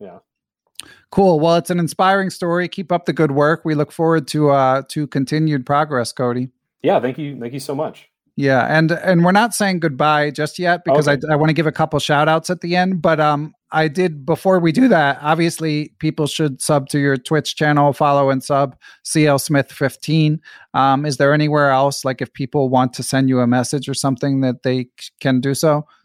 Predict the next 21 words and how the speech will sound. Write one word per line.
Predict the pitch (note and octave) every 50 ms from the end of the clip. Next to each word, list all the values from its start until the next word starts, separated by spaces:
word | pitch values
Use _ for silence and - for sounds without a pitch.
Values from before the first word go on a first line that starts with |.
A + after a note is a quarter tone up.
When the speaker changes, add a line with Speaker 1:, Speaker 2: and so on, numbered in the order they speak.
| - _ _ _ _ _
Speaker 1:
Yeah, | - A#3 A#3+ G3+ F3 C#3+
yeah, | D#3 E3+ D#3 D3
they, | C#3+ E3+ E3 D3
they | - - - D#3 F3+ F#3
can | - F#3+ D#3+
send | - F3+ D#3+
me | D3+ C3+
a |
message | B2 B2 A#2 - - B2 -
on | B2 A2+ G#2+
Twitter. | - - B2 A#2+ B2 A#2 A#2 A2+
I'm, | A2+ A#2 A#2 G#2+ A#2+
I'm | A2+ A#2 A2+ G#2+ G2+
C | - - B2+ A#2
L | A2 G#2
Smith | - - A2+ G#2+ -
fifteen | - A2+ - - - A2 G#2 G#2 G2+
on, | G2+ G2 G2 G2+ - -
on | G#2+ G2+ F#2
Twitter | - - G#2+ G#2 G2+ G2+ G2+ - _ -
also. | G2 G2 F#2+ - - A2 G#2 G#2 G#2